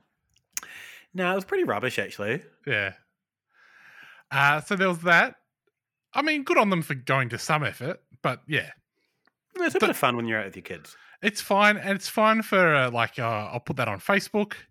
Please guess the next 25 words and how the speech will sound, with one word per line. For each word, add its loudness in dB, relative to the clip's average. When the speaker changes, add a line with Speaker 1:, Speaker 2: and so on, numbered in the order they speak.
Speaker 2:
That'll -2
be -4
something -6
for -2
Aunt -2
Jemima 0
to -2
laugh 2
about. 0
Speaker 1:
<laughs> -6
Yep. -2
Speaker 2:
But, 4
um, 2
in -4
terms 2
of -4
an, 2
uh, 0
in 2
re-, 0
in 0
real 4
life 2
fairy 0
sighting -2